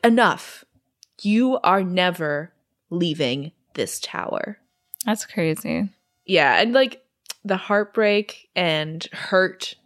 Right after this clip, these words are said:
Speaker 1: in Rapunzel's eyes, devastating.
Speaker 2: Yeah.
Speaker 1: And then, oh my gosh, the, the manipulative narcissist pops up again, and Mother Gothel is like,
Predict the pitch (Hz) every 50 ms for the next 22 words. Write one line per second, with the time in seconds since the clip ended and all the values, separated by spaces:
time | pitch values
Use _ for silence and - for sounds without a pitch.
0 | _ _ - 180 180 170 175 175 - - 170 170 170 185 175 170 180 170 160 160
1 | 160 160 165 170 170 170 - - - - _ _ _ _ _ _ _ _ _ _
2 | _ _ _ _ _ _ _ - - 160 - - - - - - 107 - - -
3 | 214 208 - _ - - - - 180 160 160 180 196 214 208 - _ _ _ _
4 | _ _ 202 202 208 214 233 247 240 233 220 - - - - - - - - -
5 | 196 175 165 165 - 180 165 160 160 165 - - 175 - 180 175 165 156 - -
6 | 160 151 175 214 _ _ _ 180 175 170 165 175 180 185 185 - 202 196 196 196
7 | 190 202 196 196 196 185 185 180 175 170 170 - - 185 - - - 175 170 170
8 | - - - - - 180 170 170 - - 180 175 - 175 170 165 143 143 135 135
9 | 156 170 175 - _ _ - _ 165 175 170 165 165 165 165 160 156 139 156 170
10 | - 175 151 160 175 170 165 -